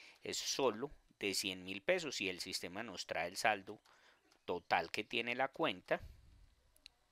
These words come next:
Digitamos esos valores y simplemente procedemos a grabar la información y ya nos podemos salir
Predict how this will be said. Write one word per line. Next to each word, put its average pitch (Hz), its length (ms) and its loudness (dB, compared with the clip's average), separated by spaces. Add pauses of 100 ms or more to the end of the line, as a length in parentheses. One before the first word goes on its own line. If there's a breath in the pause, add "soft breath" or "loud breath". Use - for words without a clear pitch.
(140)
Digitamos 92 840 -2 (500 loud breath)
esos 117 380 0
valores 160 560 8
y 196 140 2
simplemente 143 600 4
procedemos 107 640 0
a 131 220 6 (420 loud breath)
grabar 92 680 4 (180)
la 104 140 0
información 110 760 0 (920 loud breath)
y 196 300 4
ya 117 220 10
nos 107 220 -2
podemos 95 400 -4
salir 127 460 2